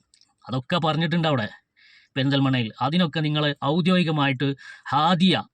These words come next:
അതിനൊരു മറുപടിയുമായിട്ട് വരുമെന്ന് തന്നെയാണ് ഞങ്ങൾ പ്രതീക്ഷിക്കുന്നത്. കാരണം ഒരുപാട് കാര്യങ്ങൾ ഞങ്ങൾക്ക് ഇനിയും പറയാനുണ്ട്. അതൊക്കെ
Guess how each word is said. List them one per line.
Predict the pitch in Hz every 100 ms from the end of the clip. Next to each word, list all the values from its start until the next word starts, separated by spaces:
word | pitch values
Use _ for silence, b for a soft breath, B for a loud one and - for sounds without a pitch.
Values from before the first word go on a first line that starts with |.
| -
അതിനൊരു | - 156 160 143
മറുപടിയുമായിട്ട് | 143 143 160 170 170 170 156 151 143 135
വരുമെന്ന് | 135 147 165 170 151 135
തന്നെയാണ് | 139 135 131
ഞങ്ങൾ | 131 139 139
പ്രതീക്ഷിക്കുന്നത്. | 127 127 120 120 123 120
കാരണം | 123 123 143 190 B B B
ഒരുപാട് | 165 190 185 180
കാര്യങ്ങൾ | 165 156 151 151
ഞങ്ങൾക്ക് | 139 139 131
ഇനിയും | 131 143
പറയാനുണ്ട്. | 143 117 110 95 - _ _ _ _ b b b b b 123
അതൊക്കെ | 151 143 - 202